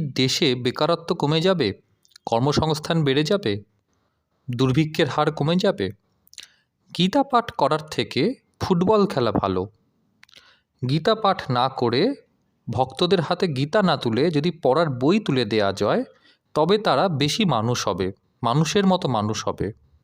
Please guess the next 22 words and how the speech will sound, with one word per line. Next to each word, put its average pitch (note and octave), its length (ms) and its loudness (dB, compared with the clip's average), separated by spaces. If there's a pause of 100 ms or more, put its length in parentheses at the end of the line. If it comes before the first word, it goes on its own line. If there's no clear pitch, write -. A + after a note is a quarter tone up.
(360)
পশ্চিমবঙ্গের A#3 960 2
প্রধান F3 420 0 (100)
বিরোধী D#3 340 2
দল B2 220 2 (100)
বিজেপি B2 500 0 (480)
রাজনীতিতে F#3 600 2 (100)
পেরে C#3 240 2
না B2 200 2
উঠতে F#3 300 -2
পেরে A2 300 0 (680)
ধর্মকে G3+ 520 2
অবলম্বন A#2+ 640 2
করে, A2 260 0 (160)
গীতাকে E3+ 500 -2
অবলম্বন A2 680 2
করে C3 240 0 (640)
তারা D3+ 300 2
রাজনীতির C3+ 540 0
ময়দানে A#2 500 0
তাদের C#3 340 -2
হারানো D3 440 0
জমি B2 340 0